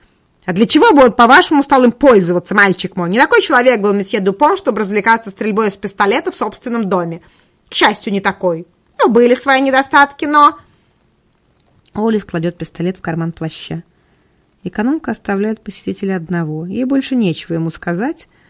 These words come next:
Трудный характер покойного хозяина, с трудом отмываемые пятна крови, доктор-преступник, неразбериха на телефонном узле.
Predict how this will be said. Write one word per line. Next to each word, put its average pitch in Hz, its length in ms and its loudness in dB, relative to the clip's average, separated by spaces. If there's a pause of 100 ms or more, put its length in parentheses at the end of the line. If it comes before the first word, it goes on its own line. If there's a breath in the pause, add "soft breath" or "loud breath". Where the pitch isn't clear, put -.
(200 soft breath)
Трудный 349 360 -4
характер 214 500 -4
покойного 165 540 -6
хозяина, 226 640 -6
с - 80 -20
трудом 254 340 -4
отмываемые 170 680 -6
пятна 160 360 -10
крови, 233 380 -4
доктор-преступник, 226 1120 -8
неразбериха 185 640 -4
на 165 100 -8
телефонном 170 580 -8
узле. 214 380 -6